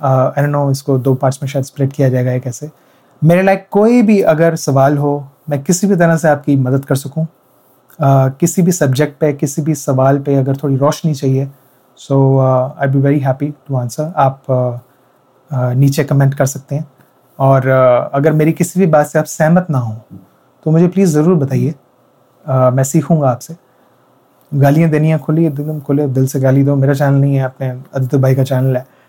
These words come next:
वो संभाल लेंगे। <laughs> अ, apart from this whole sound engineering thing, please अपना ख्याल रखिए।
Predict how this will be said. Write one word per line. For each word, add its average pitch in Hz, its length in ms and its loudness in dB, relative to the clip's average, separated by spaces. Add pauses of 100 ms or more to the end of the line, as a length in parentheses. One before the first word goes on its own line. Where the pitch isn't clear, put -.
(240)
वो 143 60 -2
संभाल 131 260 0
लेंगे। 120 300 -4 (580)
<laughs> - 840 -12
अ, 135 360 2
apart 165 220 2
from 165 180 -2
this 147 280 0
whole 139 260 4
sound 139 340 -2
engineering 131 400 2
thing, 131 180 -4 (840)
please 160 440 2
अपना 135 220 -2
ख्याल 135 260 2
रखिए। 135 340 -4